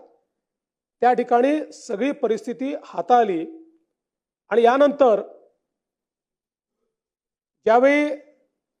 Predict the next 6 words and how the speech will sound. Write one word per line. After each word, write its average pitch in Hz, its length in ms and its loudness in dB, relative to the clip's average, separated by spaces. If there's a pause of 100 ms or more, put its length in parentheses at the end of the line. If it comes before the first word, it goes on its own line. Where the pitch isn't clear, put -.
(960)
बाहेरून 269 340 2
कुमक 285 360 0
आली, 180 280 -2 (320)
एसआरपीएफ 262 560 0
आपण 247 200 2
आणली, 226 360 -2